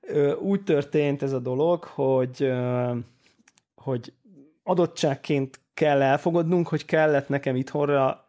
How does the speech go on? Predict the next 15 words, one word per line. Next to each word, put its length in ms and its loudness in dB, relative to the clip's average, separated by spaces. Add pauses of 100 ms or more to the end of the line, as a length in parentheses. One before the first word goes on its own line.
(160)
valamilyen 440 2
androidos 680 -2
appot 460 -6
futtatni 460 -8
tudó 300 -4
eszközt. 400 -6
Konkrétan 520 2
kell 320 2
egy 180 -4
app, 320 -2
amit 500 -4
mindenképp 560 -2
kell, 200 0
hogy 160 -4
tudjak 520 -8